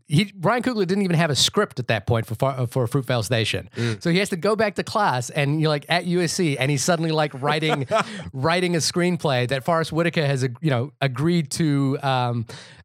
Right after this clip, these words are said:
Speaker 1: um, produce.
Speaker 3: Well,
Speaker 1: And,
Speaker 3: shit.
Speaker 1: and, and that, so, you know, far, and I think, you know, that the, the reason I bring that story up is, is the,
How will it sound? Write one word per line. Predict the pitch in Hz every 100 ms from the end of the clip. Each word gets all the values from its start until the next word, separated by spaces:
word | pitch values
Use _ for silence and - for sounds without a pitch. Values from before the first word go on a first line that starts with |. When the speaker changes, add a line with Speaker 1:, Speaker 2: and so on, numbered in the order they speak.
| -
Speaker 1:
um, | 127 123
produce. | 117 135 139 156 104 -
Speaker 3:
Well, | 156 160
Speaker 1:
And, | 165
Speaker 3:
shit. | - 156 120 -
Speaker 1:
and, | 180 180 185
and | 180 175 147
that, | 202 214 -
so, | - 170 151 156 147 160 _
you | 165
know, | 151 143
far, | - 190 185 - -
and | 208
I | 220
think, | 359 320
you | 247
know, | 220
that | 190 180 170
the, | 156 185 175 - - - -
the | 180
reason | 240 247
I | 220
bring | 202
that | 196 185
story | 190 180
up | 170
is, | 165 147 143
is | 143 131
the, | 127 156 156